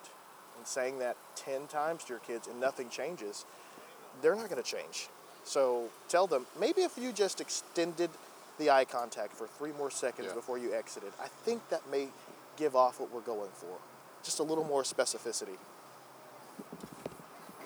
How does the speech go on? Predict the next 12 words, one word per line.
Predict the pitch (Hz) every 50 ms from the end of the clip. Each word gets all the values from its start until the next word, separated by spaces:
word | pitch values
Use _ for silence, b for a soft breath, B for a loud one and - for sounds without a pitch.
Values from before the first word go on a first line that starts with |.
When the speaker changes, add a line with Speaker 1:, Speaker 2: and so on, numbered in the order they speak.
| B B B B B -
Speaker 1:
Let's | 226 -
see, | - - 165 135
what | 117 - 190 269 240
else? | 165 127 101 87 - - - - - - - - - - - - - - 349 - - - - - - - 330 - - - 302 - - - - - - - - - B B B B B B B B B B B B - -
Speaker 2:
I | 110 127 135
ask | 131 120 - -
the | 113
questions | - - 110 95 - - 104 95 85
around | 87 87 85 85 85 -
here. | - 98 95 - - -
Speaker 1:
Well, | 196 247 220 202 196 180
no, | 240 240 220 208